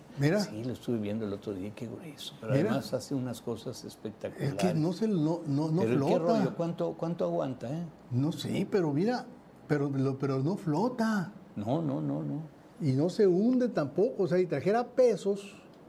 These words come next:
Speaker 1: o sea, se hundiría, pero
Speaker 2: Y
Speaker 1: mira.
Speaker 2: mira el, mira el piecito que tiene, parece que trae aletas.
Speaker 1: Sí, pero mire,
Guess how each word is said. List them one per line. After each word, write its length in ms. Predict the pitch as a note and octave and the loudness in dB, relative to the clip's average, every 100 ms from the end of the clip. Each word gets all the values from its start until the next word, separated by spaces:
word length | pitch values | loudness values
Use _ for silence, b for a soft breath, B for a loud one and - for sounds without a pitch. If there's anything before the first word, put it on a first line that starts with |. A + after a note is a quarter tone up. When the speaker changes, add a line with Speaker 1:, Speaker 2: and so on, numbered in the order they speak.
| - - - - - - | -20 -20 -20 -20 -12 -2
Speaker 1:
o 120 | B2+ | 0
sea, 320 | D3 D3+ C3+ C#3+ C3+ C#3+ C3+ - | 2 0 0 -4 -6 -6 -8 -10
se 100 | - D3 | -2 0
hundiría, 460 | C#3 C3+ D#3 G#3+ G#3+ | 2 2 2 2 2
pero 160 | D#3 | 2
Speaker 2:
Y 20 | D3 | 2
Speaker 1:
mira. 60 | G#3+ | 4
Speaker 2:
mira 240 | B3 F3 F#3 | 4 4 2
el, 340 | D3 A#2+ G#2+ | 0 -2 -2
mira 240 | G#2 C3+ | 0 0
el 80 | F#3+ | 0
piecito 500 | D3+ D3 - E3 E3 | -2 -4 -2 -2 -2
que 120 | - A2+ | -2 -4
tiene, 320 | - D3 D3+ | -2 -2 -2
parece 320 | B2+ C3+ D3+ | -2 -2 -2
que 80 | B2 | -2
trae 200 | B2+ C#3+ | -2 0
aletas. 480 | A#2+ A2 D3+ G3+ D3 | 0 -2 -2 -4 -4
Speaker 1:
Sí, 560 | - D3 G#3+ D4 F4 - | 0 2 4 2 0 -2
pero 180 | E3 C#3 | 0 2
mire, 380 | E3+ C4+ C4+ | 2 2 0